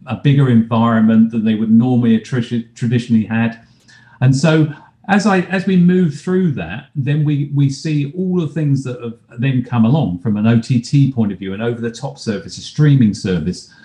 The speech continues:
And I think that was the next pivotal point, which gave people choice and opportunity to stream content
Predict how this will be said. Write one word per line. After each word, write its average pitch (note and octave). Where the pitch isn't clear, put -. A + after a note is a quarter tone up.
And B2
I C3
think C#3+
that D3
was A#2
the C3
next D#3
pivotal A#2
point, A2+
which B2+
gave A#2+
people A#2
choice C3+
and G#2+
opportunity A#2+
to -
stream C3
content A#2